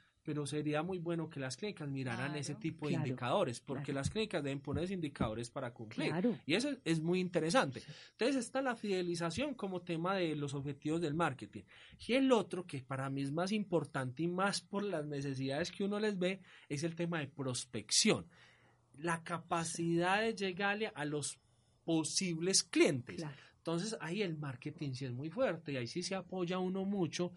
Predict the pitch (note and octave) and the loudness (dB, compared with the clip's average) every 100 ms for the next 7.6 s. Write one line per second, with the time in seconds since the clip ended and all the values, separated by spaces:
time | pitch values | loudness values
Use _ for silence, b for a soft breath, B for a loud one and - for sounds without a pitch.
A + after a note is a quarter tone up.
0 | B B - C#3 B2 - B2 A#2+ B2 A#2+ | B B -4 -2 -2 -4 -4 -2 -2 -2
1 | A2+ G2+ G2 F2+ F2+ A#2+ - - A#3+ A#2 | -2 -4 -8 -8 -6 -6 -4 2 2 2
2 | - F#3 F3 D4+ E3 - B2+ B2+ A#2+ C3 | -2 0 2 0 -2 -4 -6 -4 -2 -2
3 | C3+ C3 A2+ - G3 G3 - C3 C3+ E3 | 0 0 -2 -6 -12 -12 -6 -2 2 2
4 | F#3 D#3 B2+ G2+ D#2+ - - - - D#3 | 0 -2 -4 -8 -10 -16 -14 -8 -4 0
5 | E3+ E3 E3+ D#3+ - - C#3+ - E3+ E3 | 0 2 2 2 0 -2 -2 2 2 2
6 | G3 G3 G3+ A#3+ - - C3+ A#2 B2+ C3+ | -2 0 2 0 -4 -8 -4 -2 -2 -2
7 | C#3+ B2+ F3 F#3 - | -2 2 4 4 2